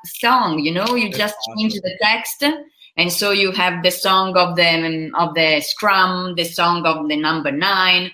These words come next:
Speaker 2: <laughs>
Speaker 1: the scrum that speak with the fullbacks, the fullbacks that, that answer back. This is all singing, but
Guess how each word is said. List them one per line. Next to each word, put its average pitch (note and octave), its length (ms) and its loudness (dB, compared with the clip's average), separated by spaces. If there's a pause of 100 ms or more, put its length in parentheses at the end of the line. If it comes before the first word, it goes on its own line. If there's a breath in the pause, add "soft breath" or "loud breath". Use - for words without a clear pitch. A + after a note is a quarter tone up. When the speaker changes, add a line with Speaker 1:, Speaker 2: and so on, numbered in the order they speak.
(120)
Speaker 2:
<laughs> - 160 -14
Speaker 1:
the F3 220 2
scrum F3+ 540 0
that E3 140 0
speak E3+ 380 -4
with D#3+ 140 0
the D3+ 520 2
fullbacks, F#3+ 640 0
the E3 120 -4
fullbacks E3+ 580 -4
that, D#3 160 -2 (240)
that C#3+ 260 -8
answer D3+ 300 -8
back. F#3 380 2 (220)
This F#3 220 -8
is - 80 -10
all G3+ 380 -4
singing, F#3 640 0 (360 soft breath)
but - 140 -2